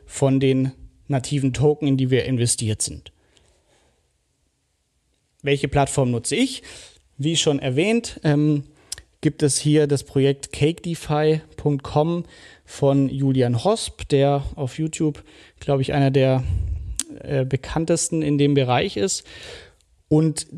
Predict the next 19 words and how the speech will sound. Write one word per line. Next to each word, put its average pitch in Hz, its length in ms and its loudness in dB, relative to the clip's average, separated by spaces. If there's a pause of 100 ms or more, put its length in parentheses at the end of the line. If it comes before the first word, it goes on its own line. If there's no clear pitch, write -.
(120)
das 170 200 2
ist 180 120 -6
die 165 80 -4
Plattform, 160 600 0 (240)
für - 140 -2
die 147 180 2
ich 151 100 -8
mich 147 140 0
jetzt 143 180 0
mal 135 140 2
entschieden 190 520 -2
habe. 190 160 -2 (340)
Ich - 120 -20
habe - 160 -8
hier 139 500 2
das - 160 -8
erste 143 340 -2
Geld 143 400 -2
eingezahlt, 165 760 -2